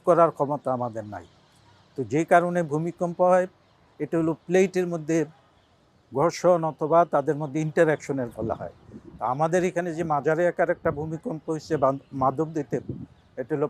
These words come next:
পাঁচ দশমিক সাত মাত্রা রিক্টার স্কেলে। তো এইটা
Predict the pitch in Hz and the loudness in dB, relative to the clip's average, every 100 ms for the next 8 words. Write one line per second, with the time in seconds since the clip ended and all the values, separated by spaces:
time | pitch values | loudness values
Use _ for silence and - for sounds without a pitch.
0 | - 151 151 131 147 143 147 151 - 151 | 0 2 2 0 -6 -4 -8 -8 0 0
1 | 139 - 139 131 - 139 147 131 - 139 | 0 -6 -6 -6 -2 0 0 -4 -2 -2
2 | 131 - - 139 196 - - _ _ - | -2 -6 -6 -2 -2 -4 -20 _ _ -20
3 | - - - 151 - - 165 160 185 190 | -20 -20 -10 -10 -8 -4 -4 2 6 6